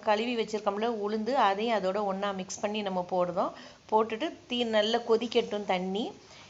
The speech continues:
இது கொதிக்கிறதுக்குள்ள நம்ம அரிசி ஒரு இருபது நிமிஷத்துக்கு முன்னாடியே நான் ஊற வச்சிருக்கேன். நம்ம சாப்பாடு அரிசி தான். இது கொதி வந்ததும் நம்ம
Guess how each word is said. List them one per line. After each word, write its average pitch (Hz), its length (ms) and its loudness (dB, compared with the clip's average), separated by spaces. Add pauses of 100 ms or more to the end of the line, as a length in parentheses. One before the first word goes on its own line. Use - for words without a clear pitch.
(140)
இது 226 160 -2
கொதிக்கிறதுக்குள்ள 247 560 4
நம்ம 226 140 4 (100)
அரிசி 262 360 2
ஒரு 220 180 6
இருபது 220 280 8
நிமிஷத்துக்கு 226 400 0
முன்னாடியே 220 400 4
நான் 202 180 2
ஊற 208 180 0
வச்சிருக்கேன். 202 420 -2
நம்ம 226 200 0
சாப்பாடு 202 420 4
அரிசி 185 260 -2 (100)
தான். 277 140 4 (720)
இது 240 100 0 (100)
கொதி 240 300 6
வந்ததும் 247 540 4 (880)
நம்ம 226 180 6